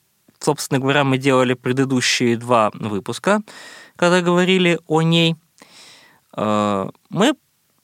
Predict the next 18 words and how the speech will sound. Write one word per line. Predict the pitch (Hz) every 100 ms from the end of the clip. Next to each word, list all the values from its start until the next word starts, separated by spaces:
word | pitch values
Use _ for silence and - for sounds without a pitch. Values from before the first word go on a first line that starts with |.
| _ -
попробуем | 135 - 185 160 151 139
сейчас | - 123 208 240
с | -
вами | 147 185
проанализировать | 160 131 139 143 143 156 190 165 151
всю | - 190 131
историю | 113 - 127 113 113
нашей | 120 113 127
страны, | - 165 254 240 -
буквально | - 143 147 208 233 175
вот | 147 160
галопом | 143 139 160 143 127
по | 135
Европам, | 143 226 156
чтобы | 147 127
вам | 123 175 139
было | 139
понятно. | 139 120 123 101 - -